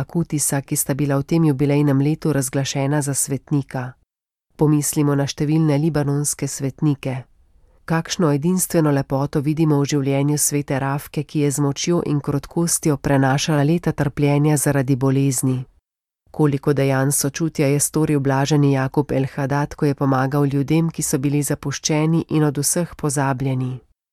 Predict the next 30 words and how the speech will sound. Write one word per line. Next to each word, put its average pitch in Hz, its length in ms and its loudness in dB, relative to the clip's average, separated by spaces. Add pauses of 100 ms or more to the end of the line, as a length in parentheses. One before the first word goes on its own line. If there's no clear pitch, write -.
(400)
Kako 156 240 2
močna 139 480 0
svetloba 143 600 0
prihaja 143 580 -2
iz - 260 -4
polsence, 156 720 0
v 139 100 -4
katero 160 400 -2
se 151 200 0
je 135 80 0
odločil 143 520 -2
umakniti 143 580 0
sveti 143 360 -2
Šarbel, 147 540 -2
ki - 180 -4
je 139 80 2
postal 143 500 -2
eden 143 300 2
izmed 147 320 2
libanonskih 147 720 0
simbolov 156 560 0
po 139 160 -4
vsem 147 320 0
svetu. 135 580 -2 (720)
Njegove 139 480 2
oči 135 280 -4
so - 180 -2
vedno 151 340 2
upodobljene 143 640 0
zaprte, 160 720 -2